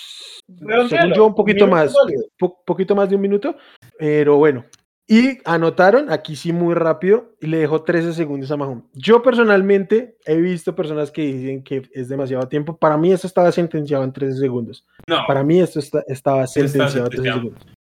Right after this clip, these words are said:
Speaker 1: ¿Y por qué?
Speaker 3: Sobre todo que ahí hace un error grande, pues obviamente lo de la defensa
Speaker 1: Ujú.
Speaker 3: y eso, pero, pero el error de no patear la, la patada de Squib.
Speaker 1: Ok.
Speaker 2: Uy.
Speaker 1: Empe-, em-
Speaker 3: Literal,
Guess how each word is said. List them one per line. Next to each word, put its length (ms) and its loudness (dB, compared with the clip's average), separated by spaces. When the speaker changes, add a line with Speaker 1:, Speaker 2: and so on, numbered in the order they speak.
Speaker 1:
¿Y 100 0
por 240 2
qué? 240 6
Speaker 3:
Sobre 340 2
todo 260 -4
que 100 -4
ahí 380 -4
hace 240 0
un 120 -2
error 360 0
grande, 960 -2
pues 160 -6
obviamente 360 -6
lo 80 -6
de 80 -4
la 120 -4
defensa 300 -6
Speaker 1:
Ujú. 60 -4
Speaker 3:
y 60 -8
eso, 220 -12
pero, 520 -8
pero 180 -6
el 80 -6
error 320 -6
de 80 -6
no 160 -8
patear 340 -4
la, 220 -6
la 220 -12
patada 260 -6
de 60 -4
Squib. 400 -12
Speaker 1:
Ok. 120 -8
Speaker 2:
Uy. 220 -6
Speaker 1:
Empe-, 300 -4
em- 160 -8
Speaker 3:
Literal, 600 -2